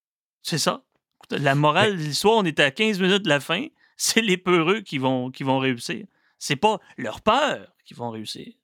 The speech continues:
Speaker 1: C'est le, c'est eux-mêmes dans leur attitude.
Speaker 2: Ben, en fait, je pense que ce qui, la, ce,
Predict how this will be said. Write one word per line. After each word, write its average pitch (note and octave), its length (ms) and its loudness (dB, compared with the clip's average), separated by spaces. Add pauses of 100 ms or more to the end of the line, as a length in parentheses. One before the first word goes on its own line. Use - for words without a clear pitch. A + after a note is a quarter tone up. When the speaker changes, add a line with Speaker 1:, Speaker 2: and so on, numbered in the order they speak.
Speaker 1:
C'est - 220 -10
le, C#3 240 0
c'est - 340 -2
eux-mêmes F3+ 720 -2 (400)
dans C#3 120 0
leur C#3 160 2
attitude. - 540 -4 (1040)
Speaker 2:
Ben, A2+ 140 -2
en - 80 -6
fait, D3 200 -2
je - 60 -4
pense A#2+ 240 -2
que G#2 120 -6
ce - 120 -4
qui, G2 380 -10
la, G2 240 -12
ce, - 180 -8